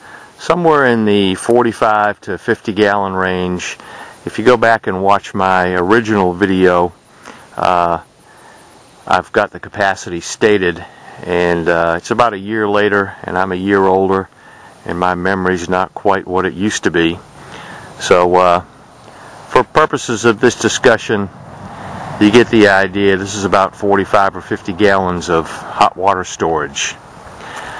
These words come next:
I'm gonna see if I can slip in here and show you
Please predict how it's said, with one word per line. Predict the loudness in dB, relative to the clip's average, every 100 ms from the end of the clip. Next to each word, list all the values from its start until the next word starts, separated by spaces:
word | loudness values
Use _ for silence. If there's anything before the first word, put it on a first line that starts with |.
| -14 -14 -14 -16 -16 -14 -14 -14 -16 -16 -16 -14 -14 -14 -14 -12 -14 -14 -16 -18 -18 -20 -20 -20 -18 -16 -14 -10 -10 -10 -16 -20 -20 -20 -20 -16 -10 -6 -4 -6 -8 -10
I'm | -6 0
gonna | 2 2
see | 2 2 2
if | 4
I | 2
can | 2 -4
slip | -6 0 0 4
in | 4
here | 4 6 6 6 2 -8 -20 -20 -20 -20 -20 -18 -20 -12 -6
and | -2
show | 2 4 4
you | 6 6 6